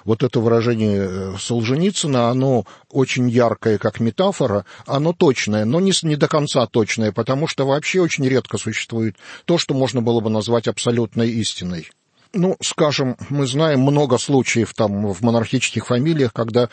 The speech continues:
совершается заговор, сын организует заговор против отца, отца убивают, приходит к власти сын. Но политика остаётся прежней. То есть, понимаете, Советский Союз, да,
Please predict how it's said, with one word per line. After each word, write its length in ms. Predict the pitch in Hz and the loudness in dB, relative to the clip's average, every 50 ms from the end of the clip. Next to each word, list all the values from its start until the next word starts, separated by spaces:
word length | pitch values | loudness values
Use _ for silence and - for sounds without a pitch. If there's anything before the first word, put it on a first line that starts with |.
| - - - - | -8 -20 -16 -8
совершается 640 | - - 127 120 - - 135 127 120 110 - 117 107 | 0 0 0 0 2 2 2 2 2 2 0 -4 -2
заговор, 480 | - 139 151 170 151 139 131 120 - | 0 0 0 0 0 0 0 0 -2
сын 380 | - - - 151 143 123 101 - _ _ _ _ _ _ _ _ - | -2 -2 0 0 0 0 -2 -6 _ _ _ _ _ _ _ _ -8
организует 640 | 107 110 107 117 117 117 113 101 120 117 110 110 | -6 -4 -2 0 0 0 0 2 2 2 2 2
заговор 400 | 104 110 117 117 104 110 107 101 | 2 2 0 2 2 2 0 0
против 300 | - - 113 104 - 117 113 | 0 0 -2 0 2 2 0
отца, 340 | 113 - - - 156 160 131 | 0 0 0 -2 -2 -2 -2
отца 240 | - - - 131 | -2 -4 -2 0
убивают, 520 | 131 120 110 123 113 107 110 92 92 90 - | 0 0 0 -2 0 0 0 0 0 -4 -6
приходит 460 | - 110 - - 135 123 117 110 - | -6 -8 -6 -4 -4 -4 -4 -6 -8
к 80 | - 113 | -4 -2
власти 300 | 120 117 - - - 120 | -2 -2 -2 -4 -8 -8
сын. 280 | - - 113 101 87 - _ _ - - - - - - | -6 -4 -4 -6 -6 -10 _ _ -20 -20 -20 -20 -10 -4
Но 120 | 117 127 | -2 -2
политика 560 | 120 - 135 131 143 165 - - 110 - 113 104 | 0 0 -2 0 0 0 -2 -2 -4 0 0 -2
остаётся 540 | - - - 117 113 117 107 - - 117 | -2 0 0 2 2 2 0 0 -2 -2
прежней. 360 | - 160 151 127 - 107 101 95 | 0 2 0 0 2 0 -2 0
То 120 | - 107 | 0 -2
есть, 160 | 101 - - | -2 -2 -2
понимаете, 500 | - 117 123 147 165 170 170 135 - 127 | -2 -2 0 0 0 0 0 0 -2 -2
Советский 400 | - - 135 143 170 - - 131 | -2 0 0 0 0 -2 -4 -6
Союз, 360 | - - 127 123 127 123 95 | -4 -2 -2 0 -2 -2 -4
да, 240 | 110 117 131 127 - | 0 0 0 0 0